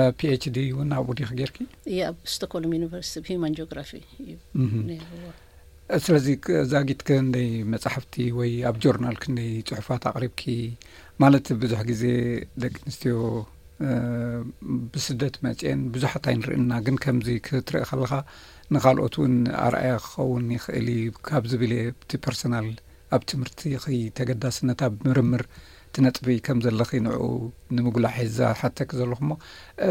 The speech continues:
Speaker 1: ክንደይ ዝኣክል፣ እ፣ ጽሑፋት ኢኺ፣ ኣርቲክልስ ጽሒፍኪ፣ እ፣ ክሳብ ሕጂ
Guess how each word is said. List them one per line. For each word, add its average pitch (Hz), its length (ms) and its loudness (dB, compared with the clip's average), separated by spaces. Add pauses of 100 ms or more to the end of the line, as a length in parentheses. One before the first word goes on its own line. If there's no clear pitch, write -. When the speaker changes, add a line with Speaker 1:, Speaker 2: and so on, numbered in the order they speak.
(140)
Speaker 1:
ክንደይ 139 380 8 (120)
ዝኣክል፣ 120 480 0 (500)
እ፣ 123 80 0 (520)
ጽሑፋት - 420 -2
ኢኺ፣ - 120 -8 (140)
ኣርቲክልስ - 500 -4
ጽሒፍኪ፣ - 340 -6 (720)
እ፣ 214 80 -2 (120)
ክሳብ 165 280 2
ሕጂ 117 200 -2